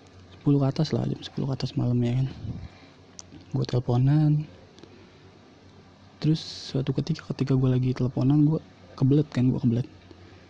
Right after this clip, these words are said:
Terus gua bilang ke temen cewek gua ini, "Eh, sebentar ya, gua mau ke kamar mandi dulu."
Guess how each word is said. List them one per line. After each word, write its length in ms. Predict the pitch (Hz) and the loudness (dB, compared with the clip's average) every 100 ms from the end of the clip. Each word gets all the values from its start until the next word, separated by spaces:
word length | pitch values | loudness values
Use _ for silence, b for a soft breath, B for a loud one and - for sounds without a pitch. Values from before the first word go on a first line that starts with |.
| B - - - - - - - - | B -20 -20 -20 -20 -20 -20 -12 -2
Terus 240 | 151 156 | 0 2
gua 80 | 139 | 4
bilang 320 | 143 139 135 | 4 4 2
ke 160 | 139 135 135 139 - - - - - - - - - - | 0 -2 -2 -2 -6 -14 -20 -20 -20 -20 -20 -20 -20 -4
temen 240 | 131 131 127 | 2 4 4
cewek 240 | 131 127 | 2 4
gua 80 | 127 139 | 4 4
ini, 80 | 151 - - - - - - - | 2 -4 -12 -14 -16 -20 -14 -8
"Eh, 80 | - | 0
sebentar 320 | 147 139 143 | 4 4 4
ya, 240 | 139 139 139 | 4 4 2
gua 240 | 131 135 | 4 4
mau 320 | 139 123 123 127 | 4 4 2 -2
ke 240 | - 127 127 | -4 -2 0
kamar 160 | 120 | 0
mandi 240 | 127 127 127 | 2 2 4
dulu." 320 | 131 131 | 4 4